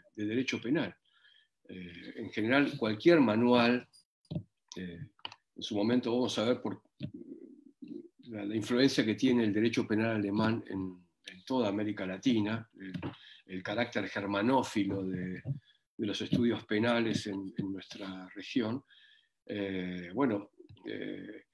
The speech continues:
eh, se parte de la idea que, eh, hay un manual muy importante que, que formó una generación, entre las cuales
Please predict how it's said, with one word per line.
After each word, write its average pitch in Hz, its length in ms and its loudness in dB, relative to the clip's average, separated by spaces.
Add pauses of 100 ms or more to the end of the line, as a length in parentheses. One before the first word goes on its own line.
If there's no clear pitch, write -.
(280)
eh, - 280 -8
se - 180 -4
parte 151 440 6
de 147 120 6
la 98 560 0
idea 143 640 4
que, 120 340 0
eh, 98 540 -8 (400)
hay 107 180 4
un 127 100 8
manual 117 880 2 (520)
muy 113 280 0
importante 147 720 8
que, 98 180 -2
que 107 120 -8
formó 131 340 6
una 147 180 8
generación, 107 600 2
entre 110 180 0
las - 120 0
cuales 107 540 -2